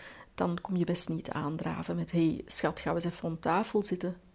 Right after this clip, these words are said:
Want dat klinkt heel veel spannender dan het in werkelijkheid is. Dus, ehm, heb jij ook het idee dat je tegen verschillende, eh, meningsverschillen aanloopt? Ehm,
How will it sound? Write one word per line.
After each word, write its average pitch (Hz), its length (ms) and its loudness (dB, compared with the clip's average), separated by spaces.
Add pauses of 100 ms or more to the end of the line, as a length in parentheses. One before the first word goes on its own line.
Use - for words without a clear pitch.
(120)
Want 220 140 -6
dat 214 140 4
klinkt 170 240 0
heel 165 240 0
veel 160 220 -2
spannender 160 580 4
dan 156 160 -2
het 160 140 -6
in 156 100 -2
werkelijkheid 156 600 -6
is. - 360 0 (1900)
Dus, - 280 8
ehm, 233 360 8 (600)
heb 190 200 8
jij 208 160 12
ook 330 100 6
het - 100 2
idee 233 260 12
dat 190 180 6
je 185 80 2
tegen 180 300 6
verschillende, 180 760 4
eh, 180 100 -2
meningsverschillen 196 920 4
aanloopt? 170 680 0 (600)
Ehm, 202 400 0